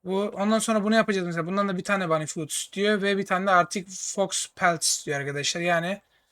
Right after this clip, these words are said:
e, soğuk tilki, e, derisi ondan istiyor. Onlar da şurada bulunuyor da. Şimdi şu kutup ayısını öldürürsek iyi olur ama onun öncesinde bir yemek yiyelim. Gel şu kutup ayısını öldürek. Şey, bozayım artık, nedir bu?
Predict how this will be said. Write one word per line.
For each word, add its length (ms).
e, 160
soğuk 440
tilki, 380
e, 520
derisi 580
ondan 320
istiyor. 380
Onlar 200
da 60
şurada 240
bulunuyor 260
da. 180
Şimdi 220
şu 200
kutup 240
ayısını 320
öldürürsek 360
iyi 140
olur 240
ama 280
onun 140
öncesinde 360
bir 40
yemek 340
yiyelim. 300
Gel 160
şu 120
kutup 200
ayısını 280
öldürek. 280
Şey, 420
bozayım 380
artık, 280
nedir 260
bu? 80